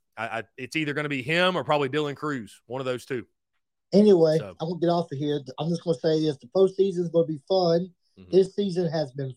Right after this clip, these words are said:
Speaker 2: fun,
Speaker 1: Mm-hmm.
Speaker 2: and I have enjoyed every minute of it. And I will be down there Saturday. And,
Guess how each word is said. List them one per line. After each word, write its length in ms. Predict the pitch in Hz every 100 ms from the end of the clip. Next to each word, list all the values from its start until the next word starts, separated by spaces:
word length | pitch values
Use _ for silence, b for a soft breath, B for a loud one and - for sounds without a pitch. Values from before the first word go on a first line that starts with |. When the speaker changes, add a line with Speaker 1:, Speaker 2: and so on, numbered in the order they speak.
| -
Speaker 2:
fun, 480 | 160 147 143 147 143 _ 101
Speaker 1:
Mm-hmm. 140 | 92 -
Speaker 2:
and 340 | 123 131 131 123
I 100 | 135
have 160 | 160 127
enjoyed 260 | 131 151 -
every 200 | 151 151 156
minute 260 | 156 156 147
of 180 | 151 160
it. 120 | 165 _ _ _ _ -
And 140 | 135
I 80 | 135
will 200 | 139 160
be 120 | 156
down 200 | 151 151
there 120 | 156
Saturday. 640 | 147 165 165 170 170 175 175 _ _ _ _ 127
And, 580 | 135 131 131 127 123